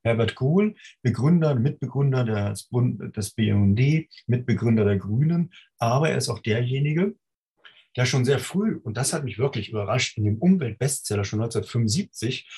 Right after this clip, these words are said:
Ein Planet wird geplündert, geschrieben hat, dass die Einwanderungspolitik der europäischen Völker, allein schon europäischen Völker, eine sagenhafte Dummheit sei. Er hat schon sehr früh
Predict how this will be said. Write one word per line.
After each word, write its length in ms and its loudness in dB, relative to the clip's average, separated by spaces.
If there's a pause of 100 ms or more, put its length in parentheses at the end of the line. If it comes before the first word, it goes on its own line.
(160)
Ein 140 -2
Planet 340 2
wird 140 -2
geplündert, 540 0
geschrieben 540 -4
hat, 180 -4 (240)
dass 160 -2
die 220 -6 (280)
Einwanderungspolitik 1000 2
der 140 0
europäischen 560 0
Völker, 540 2
allein 220 0
schon 180 -8
europäischen 440 -4
Völker, 420 2 (320)
eine 220 4
sagenhafte 640 4
Dummheit 400 0
sei. 240 -6 (320)
Er 120 2
hat 100 0
schon 160 2
sehr 240 4
früh 240 -2